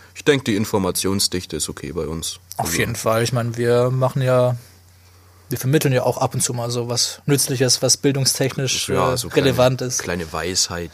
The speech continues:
Speaker 2: Kleine Weisheiten.
Speaker 1: Aus dem Nähkästchen.
Speaker 2: Letztes Mal hatten wir es ja über Spinnentiere. <laughs>
Speaker 1: Genau, ja.
Speaker 2: Und da habe ich gelernt, dass Spinnen acht Beine haben.
Speaker 1: <coughs> Entschuldigung.
Speaker 2: <laughs> Und, ähm, ja,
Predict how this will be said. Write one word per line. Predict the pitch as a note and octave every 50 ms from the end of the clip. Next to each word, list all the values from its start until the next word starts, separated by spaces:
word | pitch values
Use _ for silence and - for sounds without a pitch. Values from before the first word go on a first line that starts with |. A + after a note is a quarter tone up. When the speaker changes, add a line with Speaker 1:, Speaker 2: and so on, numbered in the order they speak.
| - -
Speaker 2:
Kleine | - - C3 B2 A#2+ B2 A2+
Weisheiten. | A#2+ A#2+ B2 A#2+ - - B2+ B2 B2
Speaker 1:
Aus | F#2 -
dem | B2 B2 A#2+ A#2+
Nähkästchen. | F#2 F2 F2+ F#2+ - - F#2 - - - - - - -
Speaker 2:
Letztes | A#2 - - A#2+ -
Mal | C3 B2
hatten | A#2+ B2 -
wir | C3 A#2+
es | - -
ja | B2+ A#2+
über | A#2 A#2 A2+ A#2+ A#2+ A#2 A#2 A#2 A2 G2+ - - - - - - - _ _
Spinnentiere. | - - - - D3 C#3 C#3 C#3+ C3 - C#3+ C#3 C#3 C#3+ D3 D3 D3+ - - - -
<laughs> | G#3 - - - F#3+ G3 - - G3+ F#3 F3+
Speaker 1:
Genau, | - G#2 G2 F#2+ E2+ G2 B2 D3
ja. | A#2+ E2 F#2 C3 F3+ - - - - - - -
Speaker 2:
Und | - B2+ A#2+
da |
habe | B2 B2+
ich | -
gelernt, | - C3 B2+ C3 C3 B2+
dass | B2 A#2
Spinnen | - - - C3+ C3+ C#3
acht | - C3+ C3+ - -
Beine | C3+ C3 C3+ C3+ C3
haben. | C#3 C#3+ D3 C3 - - - - - - - - - - - - -
Speaker 1:
<coughs> | - F#3+ G3 A#2+ F#2+ - - - - - - - - -
Entschuldigung. | - - - E2 D#2+ - F#2+ G2+ - - - E3 - - - F#3 D3 - - -
Speaker 2:
<laughs> | F3 - - - - - - - - - - - - - - - - - - - - - - -
Und, | - C3+ C3+ C3+ C3+ C3 C3+ C3 - C#3
ähm, | C3 C3 C3 C3 C3 B2+ B2+ B2 A#2+ B2 B2 B2 A#2+ - - - - - - - - - - - - - - - _ _ _ _
ja, | - C3+ D#3 F3 D3+ C3 A#2+ A#2+